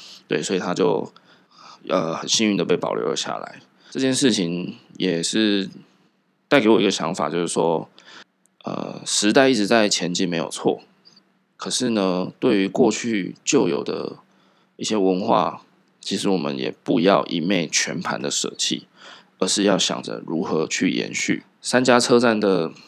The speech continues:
这个区域呢，它其实有蛮丰富的矿坑啊、铁道文化的底蕴。那我觉得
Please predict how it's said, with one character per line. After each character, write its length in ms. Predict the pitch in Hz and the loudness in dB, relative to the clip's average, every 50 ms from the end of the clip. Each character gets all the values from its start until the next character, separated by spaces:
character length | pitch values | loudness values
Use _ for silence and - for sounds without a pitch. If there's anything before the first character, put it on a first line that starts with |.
| - | -6
这 100 | - 131 | -2 0
个 80 | 117 101 | 0 0
区 360 | 95 - - 107 104 107 104 | 0 0 0 0 2 2 2
域 40 | 101 | 2
呢， 200 | 92 92 82 82 85 | 0 0 -2 -4 -4
它 140 | - - 113 | -4 -4 -2
其 140 | 107 104 | -2 -2
实 260 | 90 - - 87 90 92 | -2 -2 -2 0 2 2
有 140 | 92 - | 2 2
蛮 200 | - 76 78 87 | 0 0 -2 -2
丰 280 | 95 - - - 110 110 | -2 -2 0 0 0 0
富 200 | - - 117 98 | 0 0 2 4
的 140 | 101 101 85 | 4 2 2
矿 300 | - - - 131 98 95 | 2 2 2 2 2 0
坑 200 | - 104 92 92 | 0 0 0 2
啊、 280 | 92 82 82 85 90 87 | 2 2 0 0 -2 -4
铁 160 | - - - | -4 -4 -2
道 160 | - 101 95 98 | 0 2 2 4
文 200 | - - 76 92 | 2 2 0 0
化 160 | 104 82 73 | 0 0 0
的 100 | - - | 0 -2
底 220 | - - 67 - | -2 -4 -4 -2
蕴。 200 | 78 98 - - - _ _ - - - - - - - - - _ _ _ | 0 -2 -2 -2 -4 _ _ -20 -20 -18 -18 -18 -20 -20 -20 -20 _ _ _
那 100 | - 107 | 0 2
我 80 | 107 95 | 2 4
觉 100 | 95 120 | 4 6
得 320 | 131 139 135 127 117 - | 6 6 6 6 4 0